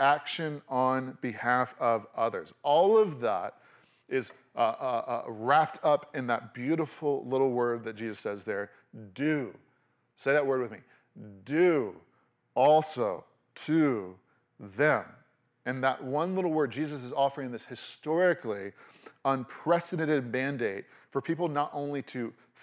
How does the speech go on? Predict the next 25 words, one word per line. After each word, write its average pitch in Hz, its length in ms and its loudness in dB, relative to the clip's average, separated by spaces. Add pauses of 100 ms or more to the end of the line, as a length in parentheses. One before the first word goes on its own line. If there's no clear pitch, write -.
(220)
think 202 320 -2
certain 135 480 -2
ways 101 440 -2
or 131 240 0
have 139 300 2
certain 180 380 -4 (140)
personal 160 760 0 (220)
secret 175 560 -2
convictions, 113 1000 -4 (440)
but 147 140 0
to 160 160 -2
live 160 680 2
a 143 80 2
life 135 500 4
of 127 220 -6
action 151 520 2
for 147 100 -6
the 127 100 -4
sake 139 280 0
of 135 120 -4
the 123 80 -2
flourishing 147 1000 2 (460)
of 127 420 2
my 113 600 0 (440)
neighbor. 113 560 0